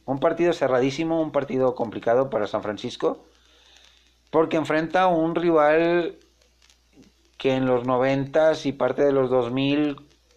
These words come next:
las veces que se han enfrentado, ha salido avante Green Bay, ha tenido mejores resultados el equipo de los Packers,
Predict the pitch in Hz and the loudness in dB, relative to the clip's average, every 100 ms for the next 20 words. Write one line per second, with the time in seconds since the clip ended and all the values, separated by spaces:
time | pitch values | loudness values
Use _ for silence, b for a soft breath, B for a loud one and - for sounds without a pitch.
0 | _ - 117 127 131 135 135 123 120 - | _ -2 0 2 0 0 -4 -4 -8 -4
1 | 123 135 135 131 123 127 131 143 143 135 | -2 -2 -2 -4 0 2 4 4 2 -2
2 | B B B B B B B - 135 156 | B B B B B B B -4 -2 0
3 | 139 143 139 135 135 135 131 127 135 143 | 2 4 4 2 0 -2 0 0 2 4
4 | 165 175 - _ - _ _ 123 123 120 | 4 0 -8 _ -20 _ _ -2 0 2
5 | 120 117 - _ _ _ _ _ 135 139 | 0 -2 -8 _ _ _ _ _ -2 0
6 | 139 139 135 127 123 110 131 139 127 - | 2 4 4 2 -2 0 0 2 -2 -6
7 | - b b b b - 147 135 131 151 | -12 b b b b 0 0 0 0 2
8 | 160 165 151 127 120 117 127 - 131 123 | 6 6 4 2 -2 -2 -8 -2 2 4
9 | 113 110 104 - 127 139 143 160 - - | 4 2 -2 -2 0 2 2 0 0 -12